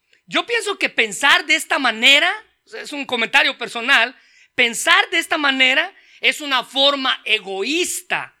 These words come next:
de pensar. Es una forma egoísta porque el que alguien venga a arreglar mi matrimonio,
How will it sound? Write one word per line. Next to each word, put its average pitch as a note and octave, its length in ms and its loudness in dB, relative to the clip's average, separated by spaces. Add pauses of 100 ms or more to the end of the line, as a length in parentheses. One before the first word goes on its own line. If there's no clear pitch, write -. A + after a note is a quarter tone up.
(160)
de F3+ 180 -4
pensar. E3 600 -4 (640)
Es C#4+ 180 0
una F4+ 160 2
forma E4+ 280 0
egoísta D#4 500 0
porque C#4+ 320 -4
el B3+ 140 -2
que C4 160 0
alguien F4 480 0
venga D#4+ 320 4
a G4+ 60 2
arreglar C#4+ 640 -2 (200)
mi C4+ 200 0
matrimonio, B3 880 -2